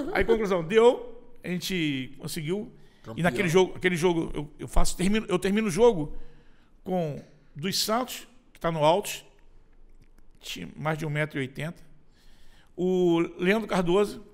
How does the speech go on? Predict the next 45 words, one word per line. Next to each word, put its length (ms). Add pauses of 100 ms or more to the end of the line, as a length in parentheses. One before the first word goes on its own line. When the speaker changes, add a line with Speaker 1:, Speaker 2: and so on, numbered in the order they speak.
(180)
Speaker 2:
mais 260
de 80
um 20
metro 300
e 840
oitenta 300
e 40
cinco. 300 (440)
Laerte, 560 (180)
um 60
metro 260
e 20
noventa. 540 (340)
Felipe, 600 (560)
eu 80
terminei 220
com 80
cinco 340
zagueiros 280
naquele 140
jogo. 300
Quando 160
a 60
gente, 180 (260)
quando 200
tava 180
três 300
a 60
dois, 500 (600)
e 60
tem 120
um 40
negócio 260
legal, 300
quando, 340
no, 720 (100)
o 120
terceiro 400
gol, 360 (400)
a 120
alteração 480
que 60
a 40
gente 140
faz, 520